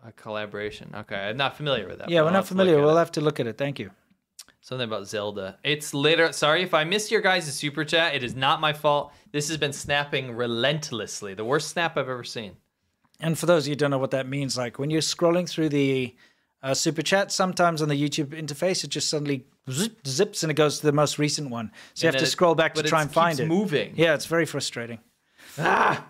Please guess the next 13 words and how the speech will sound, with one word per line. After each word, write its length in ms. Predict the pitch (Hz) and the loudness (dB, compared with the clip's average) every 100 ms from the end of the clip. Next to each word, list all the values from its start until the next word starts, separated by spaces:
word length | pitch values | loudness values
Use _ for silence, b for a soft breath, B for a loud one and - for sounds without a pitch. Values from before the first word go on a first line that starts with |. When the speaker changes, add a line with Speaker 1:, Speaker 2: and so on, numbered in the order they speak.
| _ - | _ 0
Speaker 2:
Fix 280 | 233 240 240 | 2 4 2
it, 100 | 190 | 4
YouTube. 540 | 196 - 175 147 98 B B B B - | 2 6 6 6 2 B B B B -2
Speaker 1:
Yeah, 260 | 233 202 202 | 0 2 2
I've 120 | 202 | 4
all, 220 | 233 240 | 6 6
and 120 | 220 | 6
I 60 | 226 | 4
brought 300 | 220 247 269 | 6 4 6
it 100 | 185 | 4
up 240 | 160 113 | 4 2
multiple 380 | 139 151 151 135 | 2 2 2 -4
times, 640 | - 135 120 147 110 - | 0 2 4 4 2 -8